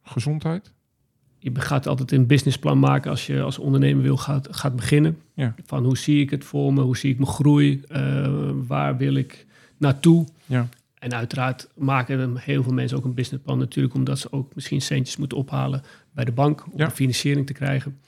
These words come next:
Speaker 1: Absoluut.
Speaker 2: Dus dat moet kloppen. Ik moet zeggen dat, zoals ik begonnen ben, dat een beetje achterwege is gebleven. Want ik had het centjes liggen, dus ik kon gewoon starten.
Speaker 1: Ja.
Speaker 2: En ik dacht van, ik ga het uitzoeken.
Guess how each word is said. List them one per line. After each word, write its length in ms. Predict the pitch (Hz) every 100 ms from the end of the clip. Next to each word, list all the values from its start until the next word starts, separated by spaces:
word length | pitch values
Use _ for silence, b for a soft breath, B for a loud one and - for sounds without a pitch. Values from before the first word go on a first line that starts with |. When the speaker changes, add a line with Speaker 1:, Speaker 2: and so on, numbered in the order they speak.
| b b
Speaker 1:
Absoluut. 280 | - 120
Speaker 2:
Dus 120 | 139 131
dat 100 | 123
moet 160 | 123
kloppen. 340 | - 147 139 170 _ _ _ _
Ik 100 | -
moet 140 | 156
zeggen 260 | - 139 139
dat, 380 | 139 135 - _ _
zoals 300 | _ - 135
ik 120 | 143 131
begonnen 440 | 127 151 143 135
ben, 320 | 139 143 139
dat 180 | 139 143
een 100 | 147
beetje 360 | 139 147 139 156
achterwege 540 | 143 - 143 160 151
is 120 | 127
gebleven. 720 | - 127 127 135 143 135 208 262 b b _ _ _ _ _ _
Want 460 | - 160 135 131 - _
ik 120 | -
had 160 | 131 -
het 80 | -
centjes 320 | 143 127 120
liggen, 400 | 139 139 131 -
dus 180 | - 135
ik 80 | 135 _ _
kon 200 | 147 135
gewoon 200 | 147 131
starten. 400 | 151 156 180 190 b b
Speaker 1:
Ja. 220 | 120 95 b b _ _
Speaker 2:
En 140 | 127
ik 120 | 131
dacht 320 | 139 123 -
van, 520 | - 139 131 127 131 - _ _ _ _ _ _
ik 120 | -
ga 80 | -
het 100 | 147
uitzoeken. 440 | 120 143 185 160